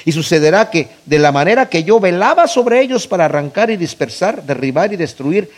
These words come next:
afligir, así velaré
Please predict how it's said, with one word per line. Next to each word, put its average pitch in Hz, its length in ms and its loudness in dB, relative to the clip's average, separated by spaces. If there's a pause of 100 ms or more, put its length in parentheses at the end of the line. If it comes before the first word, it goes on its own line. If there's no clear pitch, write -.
(160)
afligir, 139 680 -4 (520)
así 190 340 -2
velaré 220 460 4